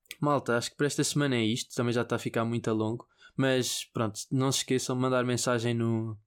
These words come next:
no Instagram, isto, o podcast vai estar sempre Spotify, podcast, whatever,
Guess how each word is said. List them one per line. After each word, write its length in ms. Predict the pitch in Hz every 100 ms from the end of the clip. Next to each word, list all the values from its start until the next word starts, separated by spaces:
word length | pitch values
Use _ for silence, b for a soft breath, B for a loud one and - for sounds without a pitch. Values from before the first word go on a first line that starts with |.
| -
no 120 | 120
Instagram, 520 | 117 - 107 107 120
isto, 280 | 110 - - 120 120
o 60 |
podcast 400 | 117 117 - 113
vai 60 | 120
estar 160 | 110 117
sempre 320 | - 113 104 B B B B
Spotify, 600 | - 117 127 - 123 123
podcast, 600 | 117 107 - 117 113 -
whatever, 380 | 107 104 107 110